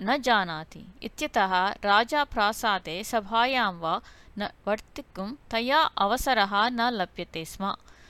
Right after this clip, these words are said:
सामान्यजनाः केवलं तस्याः नृत्यावलोकनेन सन्तुष्यन्ति स्म।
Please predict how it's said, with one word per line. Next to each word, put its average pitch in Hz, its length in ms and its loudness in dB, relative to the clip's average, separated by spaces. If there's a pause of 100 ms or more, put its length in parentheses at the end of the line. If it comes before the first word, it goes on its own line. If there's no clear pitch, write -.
(120)
सामान्यजनाः 254 1120 4
केवलं 254 680 0
तस्याः 262 640 2
नृत्यावलोकनेन 202 1300 -2
सन्तुष्यन्ति 226 1000 -6
स्म। - 260 -2